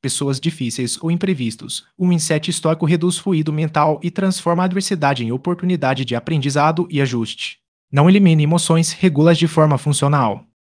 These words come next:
Método prático em três passos, passos práticos estoicos e técnicas de controle emocional. O método é intencionalmente simples. Diante de uma adversidade, siga este roteiro. Um. Reconhecer e nomear trinta a sessenta segundos. Objetivo:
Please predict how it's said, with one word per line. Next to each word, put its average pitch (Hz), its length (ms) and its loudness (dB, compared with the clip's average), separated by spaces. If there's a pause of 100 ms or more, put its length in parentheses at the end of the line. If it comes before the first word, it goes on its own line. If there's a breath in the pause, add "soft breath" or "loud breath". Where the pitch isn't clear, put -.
Método 185 340 0
prático 156 400 -2
em 175 60 -2
três 175 320 -2
passos, 135 640 -2
passos 151 320 0
práticos 147 480 -2
estoicos 180 680 -2
e 190 60 -4
técnicas 170 540 -2
de 165 100 0
controle 190 460 0
emocional. 202 440 0
O 175 60 0
método 180 520 0
é 196 40 0
intencionalmente 196 720 0
simples. 120 720 -8 (320)
Diante 151 340 2
de 139 120 0
uma 156 100 2
adversidade, 156 680 2
siga 147 240 0
este 156 180 0
roteiro. 139 640 0
Um. 120 240 -6 (400)
Reconhecer 185 580 4
e 170 60 0
nomear 180 440 4
trinta 180 280 2
a 185 40 4
sessenta 208 480 0
segundos. 175 440 2
Objetivo: 156 680 2